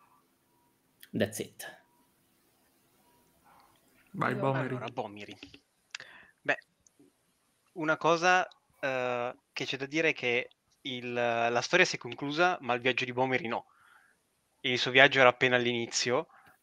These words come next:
Speaker 3: e lei e Mandy hanno ancora tanti posti da vedere e tante cose da scoprire.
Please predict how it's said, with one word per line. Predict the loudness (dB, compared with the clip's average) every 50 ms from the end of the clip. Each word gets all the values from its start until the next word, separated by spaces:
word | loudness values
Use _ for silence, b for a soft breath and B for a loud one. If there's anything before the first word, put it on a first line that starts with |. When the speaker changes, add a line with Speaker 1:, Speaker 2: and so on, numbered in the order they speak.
| _ _ _ _ _
Speaker 3:
e | 0 2 2 2
lei | 4 4 6 6
e | 6
Mandy | 6 6 4 4 4
hanno | 2 2 2 0
ancora | -2 0 0 0 2
tanti | 2 0 -2 -2 -2 -4 -6 -6
posti | -4 -4 -4 -4 -6 -2
da | -2 -2
vedere | -2 -2 0 0 2 4 4 4 4
e | 2 -2 -4 0
tante | 0 0 0 0 -2
cose | -2 -2 -4 -4
da | -4 -6
scoprire. | -6 -8 -10 -10 -10 -8 -6 -6 -8 -8